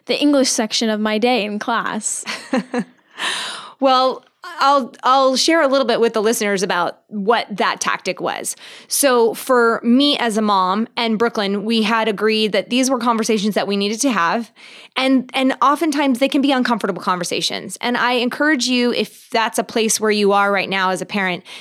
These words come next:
Speaker 2: that you can just say, Hey, this is, this is uncomfortable for me. I don't know what to say, um, but I know it's important. So I wanna talk to you about it. And that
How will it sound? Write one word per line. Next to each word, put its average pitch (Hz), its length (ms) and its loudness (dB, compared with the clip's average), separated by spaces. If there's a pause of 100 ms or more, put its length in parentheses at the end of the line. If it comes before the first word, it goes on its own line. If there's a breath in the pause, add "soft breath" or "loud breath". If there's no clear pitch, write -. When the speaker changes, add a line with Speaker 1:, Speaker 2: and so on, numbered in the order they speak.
(100)
Speaker 2:
that 262 120 2
you 285 160 4
can 294 180 2
just 302 280 2
say, 220 500 2 (520 loud breath)
Hey, 294 220 2
this 262 280 0
is, 262 340 2 (220)
this 277 200 0
is 302 120 0
uncomfortable 262 640 2
for 269 140 0
me. 247 420 2
I 233 120 2
don't 247 360 0
know 220 640 2
what 214 440 -2
to 240 120 0
say, 208 640 0 (640 loud breath)
um, 202 420 -2
but 233 380 0
I 233 180 2
know 226 280 4
it's 254 120 2
important. 226 840 0
So 247 180 2
I 220 100 4
wanna 226 240 0
talk - 480 -2 (360)
to 220 60 -4
you 196 140 2
about - 280 -2
it. 117 180 -6
And 269 220 2
that 349 240 0